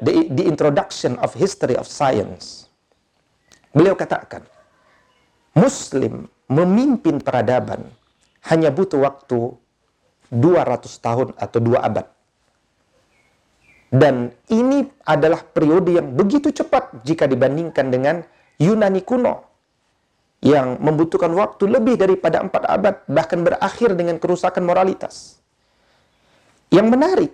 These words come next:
kesimpulan George Sarton, cepatnya seorang muslim memimpin peradaban sains dunia justru adalah ketika mereka ingin ber-Al-Quran secara lebih baik.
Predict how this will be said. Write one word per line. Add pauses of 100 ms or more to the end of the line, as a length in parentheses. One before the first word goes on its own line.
(220)
kesimpulan
George
Sarton, (400)
cepatnya
seorang
muslim (960)
memimpin
peradaban
sains
dunia (1200)
justru
adalah (160)
ketika
mereka
ingin (1200)
ber-Al-Quran
secara
lebih
baik.